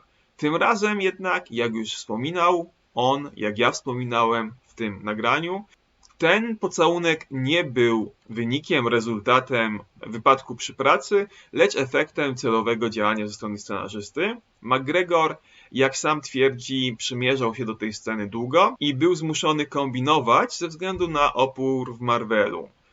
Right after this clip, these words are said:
Rzecz dość szczegółowo opisał we wstępie do wydanego w dwa tysiące osiemnastym roku tomu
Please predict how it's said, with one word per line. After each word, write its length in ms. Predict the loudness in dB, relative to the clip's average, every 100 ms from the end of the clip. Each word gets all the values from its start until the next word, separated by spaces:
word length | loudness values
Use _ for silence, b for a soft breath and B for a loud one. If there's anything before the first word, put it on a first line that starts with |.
| _
Rzecz 260 | 0 0 4
dość 180 | 2 2
szczegółowo 920 | -4 -6 -2 2 4 4 4 6 4
opisał 540 | 2 0 -4 2 2
we 100 | 2
wstępie 600 | -2 -4 -4 -4 -4 -4
do 240 | 0 0 0
wydanego 640 | 0 -2 -2 -2 0 -2
w 40 | 0
dwa 160 | -2
tysiące 440 | -4 -6 -8 -6 -8
osiemnastym 560 | -8 -6 -6 -4 -4
roku 280 | -2 -4 -8
tomu 560 | -4 -4 -2 -4 -6